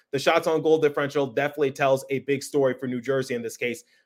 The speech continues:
Face-off percentage, one of the rare times in which the Devils come out on the short end of the stick, fifty-three point eight percent to the Golden Knights, forty-six point two percent to the Devils. Power play, Golden Knights had no power play opportunities, so the Devils played a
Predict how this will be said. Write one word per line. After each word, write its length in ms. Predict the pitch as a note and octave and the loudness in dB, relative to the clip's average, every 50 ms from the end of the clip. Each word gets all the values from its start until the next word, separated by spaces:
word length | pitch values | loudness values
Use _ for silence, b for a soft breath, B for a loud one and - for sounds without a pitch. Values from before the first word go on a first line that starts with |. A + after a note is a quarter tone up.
| _ _ | _ _
Face-off 400 | - F3 F#3 F#3+ - F#3 E3 D#3 | 4 6 6 6 6 4 4 4
percentage, 380 | - D3 C#3+ D3+ D3 D3 C3+ G2 | 2 0 2 2 2 0 0 0
one 140 | A#2+ C#3+ D#3 | 0 0 0
of 60 | C#3 | -2
the 60 | G#2+ | -2
rare 240 | G2 C#3 D#3 D#3 D3+ | 0 2 2 2 2
times 260 | D3+ D#3 D3 C#3+ C3 | 2 -2 -2 -2 0
in 60 | C3+ | 0
which 140 | D3 C3 - | 0 0 0
the 40 | A#2 | -2
Devils 440 | A2 C#3+ C3+ C3+ C#3 C3+ C3 C3 - | -2 -2 0 2 2 2 2 0 -2
come 200 | - C#3+ C#3+ C#3+ | -4 -2 0 2
out 160 | C#3 C3+ C3 - | 2 0 0 0
on 160 | C#3 C3+ B2+ | -2 -2 0
the 100 | B2 A2+ | 0 -2
short 360 | - - - D#3+ D3 C#3+ C#3 | -2 0 2 4 4 4 4
end 140 | C3+ C3 C3 | 4 2 0
of 60 | A#2 | -2
the 60 | G#2+ G2+ | -4 -8
stick, 320 | - - F3+ F3 E3+ - b b b b b _ - | -2 2 2 2 2 0 b b b b b _ -8
fifty-three 440 | D#3 C#3+ D3+ C#3+ C#3 D#3 D3+ C#3+ C#3+ | -4 -4 -4 -4 -2 -2 -4 -4 -2
point 200 | - D3+ D3 D3+ - | -2 -4 -4 -2 -2
eight 140 | D#3 D#3 D3 | -2 -2 -2
percent 300 | D3 C#3 - D3+ C#3+ C#3+ | -2 -2 -2 -2 -2 -2
to 60 | C#3+ | 0
the 180 | C3 C3 A#2 G#2 - | 2 2 2 4 6
Golden 240 | D#3 F3 F3 E3+ | 6 6 6 4
Knights, 320 | E3+ E3+ F3 F3 E3 - - _ _ _ _ _ | 2 2 2 2 0 -2 -10 _ _ _ _ _
forty-six 400 | F3+ G3 F#3+ F3+ - - F3 E3 | 2 2 2 2 0 -2 -4 -4
point 260 | - F3 E3 D3+ D3 | -2 -2 -2 -2 -2
two 120 | - E3+ D#3+ | -2 -4 -4
percent 320 | D3 C#3+ - D#3+ C#3+ C#3 | -4 -2 -2 -2 -2 0
to 80 | D3 C3+ | 0 -2
the 60 | A#2+ | 0
Devils. 440 | A2 D3 D#3+ E3+ E3 E3+ D#3+ E3 b b b b b _ _ | 2 4 4 6 6 6 4 4 b b b b b _ _
Power 240 | - F#3+ F#3+ F3+ E3+ | 6 8 8 8 8
play, 480 | E3+ F3 F3+ F3 F3 F3+ E3 - - _ _ _ _ _ _ - _ _ _ - | 6 4 6 8 8 6 6 2 -4 _ _ _ _ _ _ -20 _ _ _ 2
Golden 220 | D3 F3 A#3 B3+ | 6 6 6 8
Knights 220 | A#3+ G#3+ G#3 G3+ G3+ | 6 6 4 4 4
had 280 | F#3 F3 D3+ C#3 A#2 | 2 2 2 0 -4
no 260 | A#2 B2 D3 F#3 G#3 | 0 4 6 6 6
power 260 | G3 - F3 G3 A3 G#3+ | 6 4 4 4 4 4
play 180 | G#3+ F3 D3+ | 4 2 2
opportunities, 380 | C3+ C3 B2+ - C#3 C3+ C3 - | 2 0 -2 -2 -4 -4 -2 -2
so 80 | C#3+ | -2
the 80 | C3+ B2+ | -2 0
Devils 360 | A2 C#3+ D#3+ E3+ F#3+ F#3 F#3 | 0 0 2 2 2 0 -2
played 220 | - - E3 E3 E3 | 0 0 2 2 2
a 120 | D#3 C3 | 0 -2